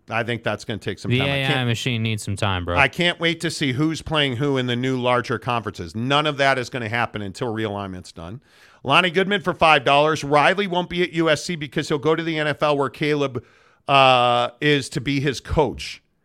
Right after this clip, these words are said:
Speaker 1: He ran from being in the S E C. He ran from being in the S E C."
Speaker 2: Right.
Speaker 1: Uh, the Big Ten is more competitive. It's not.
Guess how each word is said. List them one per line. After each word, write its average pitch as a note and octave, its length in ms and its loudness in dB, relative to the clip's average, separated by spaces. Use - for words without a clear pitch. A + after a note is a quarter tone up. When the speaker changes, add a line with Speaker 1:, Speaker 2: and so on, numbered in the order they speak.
Speaker 1:
He E3 200 0
ran F3 380 0
from E3+ 260 -2
being E3+ 300 -2
in D#3+ 120 -2
the D3 140 0
S D#3 220 0
E D3 100 -4
C. D3 380 -2
He D#3 180 -4
ran D3 580 -2
from C#3 280 -6
being C#3+ 300 -6
in C3+ 100 -4
the A#2+ 180 -4
S B2 220 -6
E A#2 100 -8
C." G#2+ 280 -10
Speaker 2:
Right. G#2+ 840 2
Speaker 1:
Uh, C#3+ 180 2
the C#3+ 80 0
Big F3+ 260 -2
Ten G3+ 220 2
is D3 180 -4
more E3+ 220 0
competitive. D#3 880 0
It's A#2+ 220 -6
not. C2+ 320 -10